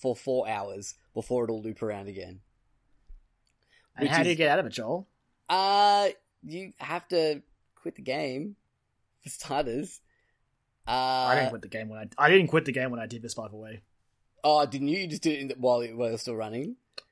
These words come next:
Speaker 2: I alt-tabbed across to the, to the directory and went into the character file and was like, "Hey, Monica, delete." <laughs>
Speaker 1: Yep. 'Cause she alludes to that at some point. One of the char-, someone says
Speaker 2: It's
Speaker 1: something about it.
Speaker 2: So,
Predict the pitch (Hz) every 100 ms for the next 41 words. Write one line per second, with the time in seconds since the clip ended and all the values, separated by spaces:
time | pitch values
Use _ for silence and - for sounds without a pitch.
0 | _ 131 135 139 139 - 143 135 135 131
1 | 123 - 131 123 131 - 139 127 120 120
2 | 120 127 117 113 120 113 113 117 113 120
3 | 113 117 - 110 113 117 123 143 135 -
4 | - 180 170 214 151 113 - 131 196 220
5 | 139 127 139 - 139 117 131 131 117 170
6 | - _ _ _ 175 170 170 226 220 226
7 | 247 - 190 147 - - - 143 - 143
8 | 127 131 135 147 160 214 214 196 156 -
9 | - 185 214 185 180 151 143 143 120 120
10 | 113 95 - _ _ _ _ _ _ _
11 | _ - - 185 175 175